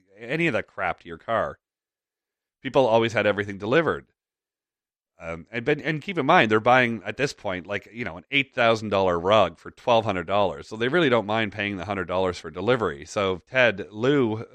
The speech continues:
um, cool Lou, owned a, a cleaning company on the side. So he had, like, one of those D Z trucks, like, big delivery trucks.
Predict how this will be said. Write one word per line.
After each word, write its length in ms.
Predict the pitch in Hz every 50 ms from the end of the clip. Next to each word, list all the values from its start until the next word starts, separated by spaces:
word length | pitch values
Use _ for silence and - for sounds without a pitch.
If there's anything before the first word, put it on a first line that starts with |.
| 73 76
um, 380 | 82 87 82 80 85 85 87 _ _ -
cool 300 | 139 135 131 117 101 98
Lou, 340 | 113 120 107 90 80 98 _ _ _ _ _ _ _ _ _ _ _ _ _ _ _ _ _ 107
owned 260 | 107 110 113 110 98
a, 320 | 98 95 92 90 90 85 87
a 60 | 101
cleaning 380 | - - 127 127 127 131 127
company 320 | 120 117 98 - - 87 82
on 100 | 82 82
the 60 | 85
side. 380 | - - 110 110 107 90 82 -
So 100 | - 98
he 120 | 98 101
had, 280 | 98 98 120 113 117 120
like, 180 | 123 113 -
one 120 | 104 104 104
of 60 | 95
those 220 | 92 90 87 85
D 240 | 85 85 107 107 104
Z 280 | 98 87 95 92 95 104 110 117
trucks, 540 | - - 131 143 165 175 - - - - _ _ _ _ _ _
like, 100 | 95 - _
big 160 | - 107 98
delivery 420 | 85 92 90 90 87 98 113 135 131
trucks. 380 | - - 156 175 185 - -